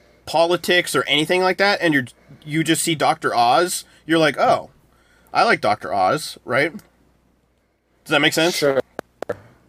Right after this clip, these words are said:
Speaker 2: Sure.
Speaker 1: Uh, so name rec-,
Speaker 2: We l-,
Speaker 1: in that
Speaker 2: we
Speaker 1: way,
Speaker 2: love him.
Speaker 1: name recognition does, like, it's some of the reason why Trump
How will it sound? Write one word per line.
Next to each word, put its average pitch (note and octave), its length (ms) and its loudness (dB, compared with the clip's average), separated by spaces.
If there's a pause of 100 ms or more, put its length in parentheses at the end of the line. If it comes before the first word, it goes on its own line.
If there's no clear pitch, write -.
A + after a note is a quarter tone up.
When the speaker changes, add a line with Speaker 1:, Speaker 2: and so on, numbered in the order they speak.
(560)
Speaker 2:
Sure. A2 500 -6 (560)
Speaker 1:
Uh, D3 320 2
so F3 200 0
name F#3 300 2
rec-, G3+ 120 2
Speaker 2:
We A2 120 -4 (100)
l-, A2 180 -8 (180)
Speaker 1:
in F#3 140 2
that F#3+ 140 2
Speaker 2:
we F#3 60 0
Speaker 1:
way, E3+ 180 2
Speaker 2:
love A#2 140 -12
him. A2 440 -6
Speaker 1:
name F3 380 0
recognition D3+ 640 -2
does, B2+ 500 -2 (440)
like, C#3 260 2 (520)
it's C#3 200 -8 (100)
some E3 220 4
of D#3 60 2
the D3+ 80 0
reason C#3+ 300 -2
why C3 160 4
Trump C#3+ 440 0